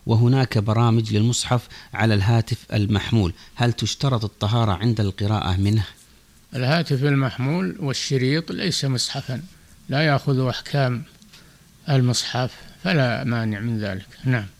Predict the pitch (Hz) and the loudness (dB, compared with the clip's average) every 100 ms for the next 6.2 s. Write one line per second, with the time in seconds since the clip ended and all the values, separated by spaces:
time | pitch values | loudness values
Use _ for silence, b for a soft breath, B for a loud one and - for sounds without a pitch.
0 | B B B 104 98 98 104 120 110 - | B B B 2 4 4 4 4 2 2
1 | 120 101 110 - 123 117 - 104 98 - | 0 0 0 2 0 0 0 0 0 -2
2 | 113 123 135 - 110 113 120 - 117 - | 0 2 0 0 0 2 2 2 0 0
3 | 113 113 110 104 104 104 101 92 98 117 | 2 4 4 4 2 0 0 0 0 0
4 | 90 - - 104 110 - 104 104 101 95 | 0 -2 0 2 2 2 0 2 2 0
5 | 120 104 95 92 104 101 - 98 98 98 | 0 0 0 0 0 0 0 -2 0 0
6 | 107 131 | 2 2